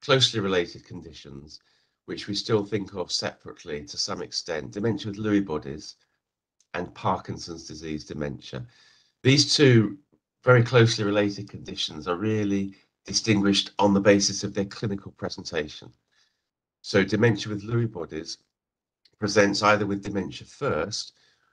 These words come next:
or within one year of Parkinsonian symptoms. Parkinson's disease dementia is when dementia develops during the course of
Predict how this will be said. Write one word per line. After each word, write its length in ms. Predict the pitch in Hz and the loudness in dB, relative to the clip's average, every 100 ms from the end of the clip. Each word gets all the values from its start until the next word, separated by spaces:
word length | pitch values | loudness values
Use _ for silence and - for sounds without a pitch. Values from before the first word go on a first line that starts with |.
| _ - | _ -6
or 120 | 101 | -2
within 280 | 98 98 95 | -2 -2 -4
one 220 | 92 90 | -6 -6
year 400 | 90 90 85 78 | -6 -6 -6 -8
of 320 | - 80 80 _ | -12 -14 -16 _
Parkinsonian 720 | - 87 - 76 90 78 78 76 | -16 -16 -14 -16 -14 -12 -12 -12
symptoms. 680 | - 62 - 71 65 - - _ _ _ _ _ _ _ _ _ _ | -12 -12 -14 -12 -12 -14 -18 _ _ _ _ _ _ _ _ _ _
Parkinson's 600 | 110 110 117 101 101 - | 2 2 0 -4 -4 -6
disease 320 | - 107 101 | -8 -4 -4
dementia 500 | 98 98 110 101 - | -4 -2 -2 -4 -10
is 140 | 85 - | -14 -12
when 160 | 90 | -12
dementia 460 | 87 90 92 - 90 | -10 -8 -8 -8 -14
develops 600 | 87 98 87 80 - - _ _ - | -12 -8 -6 -6 -8 -12 _ _ -4
during 240 | 95 90 | 0 2
the 80 | 87 | 0
course 640 | - 110 92 85 - - - | -2 2 4 4 0 -6 -2
of 320 | 85 82 - | 0 0 -4